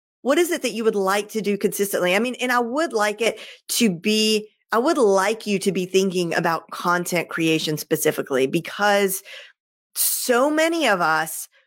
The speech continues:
we'll watch a really inspiring webinar or we'll watch a course and someone will make a case for something,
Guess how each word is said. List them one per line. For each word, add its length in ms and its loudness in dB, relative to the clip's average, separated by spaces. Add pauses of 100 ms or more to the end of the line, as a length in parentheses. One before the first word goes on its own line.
(180)
we'll 240 2
watch 460 2
a 80 0
really 420 0
inspiring 760 -2
webinar 760 0
or 80 2
we'll 200 0
watch 260 2
a 60 -2
course 600 0 (260)
and 120 0
someone 440 0
will 120 0
make 200 -2
a 40 -4
case 400 0
for 140 -4
something, 480 -4